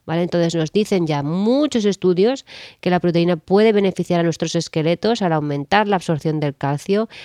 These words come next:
estimular la secreción del factor de crecimiento tipo insulina uno y aumentar el crecimiento de la masa corporal magra. Así que vamos, señores, queda más que claro.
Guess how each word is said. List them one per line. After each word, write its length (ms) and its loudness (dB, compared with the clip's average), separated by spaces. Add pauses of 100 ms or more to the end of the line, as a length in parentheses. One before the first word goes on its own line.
(120)
estimular 840 4
la 140 0
secreción 400 -2
del 120 -2
factor 340 -4
de 100 0
crecimiento 500 -2
tipo 300 -2
insulina 560 -2
uno 360 0 (320)
y 100 2
aumentar 500 2
el 100 4
crecimiento 460 -2
de 100 2
la 80 0
masa 320 -4 (200)
corporal 640 0
magra. 580 -4
Así 260 -12
que 140 -6
vamos, 340 0
señores, 640 -4 (880)
queda 280 0
más 320 0
que 160 -6
claro. 420 -2